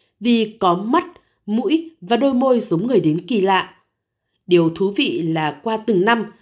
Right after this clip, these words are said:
loài cá này lại càng giống người hơn. Một số ý kiến hài hước cho rằng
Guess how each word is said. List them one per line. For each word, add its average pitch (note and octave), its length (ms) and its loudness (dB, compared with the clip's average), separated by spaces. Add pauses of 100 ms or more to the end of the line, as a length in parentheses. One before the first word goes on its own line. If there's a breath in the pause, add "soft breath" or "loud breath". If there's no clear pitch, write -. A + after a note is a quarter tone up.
(160 loud breath)
loài F3+ 180 -2
cá E3+ 180 -4
này A3 260 -2
lại E3 240 -4
càng G3+ 200 -6
giống F3+ 240 0
người B3 140 4
hơn. G#3 280 0 (600)
Một B3 100 -6
số A#3 160 0
ý A#3+ 140 0
kiến G#3 280 2
hài B3+ 240 -2
hước D4 240 -2
cho B3+ 140 -6
rằng F3+ 260 -2